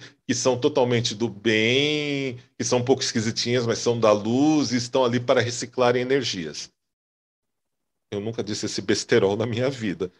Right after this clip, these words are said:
Não, eu acho que tem a ver com escuridão, eu acho que tem a ver com irracionalidade, eu acho que tem a ver, sim,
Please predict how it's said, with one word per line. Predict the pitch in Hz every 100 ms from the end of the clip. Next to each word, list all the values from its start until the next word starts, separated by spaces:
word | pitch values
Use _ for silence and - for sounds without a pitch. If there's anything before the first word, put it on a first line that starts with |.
| _ _
Não, | 156 117
eu | 104
acho | 104 -
que | 110
tem | 117
a |
ver | 98 101
com | 104
escuridão, | 101 - 123 127 113 110 123 123
eu | 98
acho | 95 92 -
que | -
tem | 101
a | 87
ver | 90 90
com |
irracionalidade, | 95 95 98 - 101 104 117 117 123 127
eu | 127
acho | 113
que | -
tem | 110
a | 95
ver, | 95 92
sim, | - 104 110